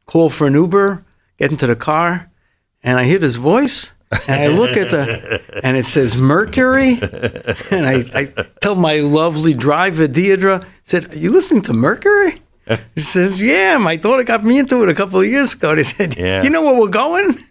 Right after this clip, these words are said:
Speaker 2: Yeah, so great, so great.
Speaker 1: So, I don't know.
Speaker 2: Texas is a blessed place. Um, how are things in Israel?
Speaker 1: You know, it's a, it's a mixture. It's a, it's a war.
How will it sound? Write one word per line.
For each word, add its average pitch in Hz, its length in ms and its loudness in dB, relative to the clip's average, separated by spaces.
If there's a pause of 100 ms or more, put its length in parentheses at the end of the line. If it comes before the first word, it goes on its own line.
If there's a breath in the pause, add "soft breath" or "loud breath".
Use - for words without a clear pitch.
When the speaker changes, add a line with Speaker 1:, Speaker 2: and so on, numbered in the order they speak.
Speaker 2:
Yeah, 113 420 0 (120)
so 113 320 -4
great, 82 480 -6
so 104 220 -4
great. 76 240 -6
Speaker 1:
So, 147 140 -8
I 165 160 -4
don't 220 120 -4
know. - 140 -2
Speaker 2:
Texas 165 240 -2
is 113 120 -4
a 110 60 -4
blessed 98 380 -2
place. 78 340 -4 (480 soft breath)
Um, 113 480 -4 (100)
how 170 200 -4
are 202 60 -4
things 220 300 -2
in 185 120 -4
Israel? 82 600 -4 (880)
Speaker 1:
You 165 120 2
know, 254 180 0
it's - 180 -2
a, 190 240 2
it's 180 140 0
a 226 40 0
mixture. 160 520 -2
It's 135 260 -8
a, 131 60 0 (100)
it's - 160 -4
a 156 60 2
war. 190 600 0